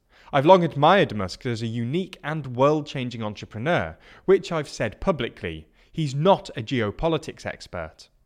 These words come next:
Musk responded to this, saying nobody should trust Bremmer. In the early days of the war, Elon Musk gained popularity in Ukraine after deploying some of his Starlink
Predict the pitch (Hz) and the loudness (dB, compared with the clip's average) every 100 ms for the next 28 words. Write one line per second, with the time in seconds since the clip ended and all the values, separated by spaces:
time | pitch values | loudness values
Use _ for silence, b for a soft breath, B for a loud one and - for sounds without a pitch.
0 | B 196 214 - 175 - - 233 196 131 | B 4 4 4 -4 -2 2 2 0 -6
1 | - 107 101 - 143 127 113 - 127 139 | -10 -10 -8 -4 -2 0 -4 -8 -2 2
2 | 160 147 135 - 143 - - 90 - - | 4 4 -2 -4 -8 -10 -10 -10 -10 -2
3 | 139 113 78 - _ _ - B 170 208 | -2 -2 -8 -12 _ _ -10 B 8 10
4 | 202 185 180 185 156 147 180 175 135 185 | 8 4 2 0 -4 -2 2 4 4 0
5 | 185 160 175 156 - 170 165 156 - - | 0 0 -2 -4 -4 -4 -4 -6 -10 -10
6 | - 139 143 185 196 131 110 98 92 - | -6 -2 -2 -2 -4 -4 -6 -6 -10 -10
7 | 85 85 127 131 - 139 - 175 156 135 | -10 -10 -12 -12 -10 -12 -6 -4 -4 -6
8 | 151 135 123 - - - 156 156 110 104 | -10 -8 -8 -10 -10 -4 -2 -2 -4 -8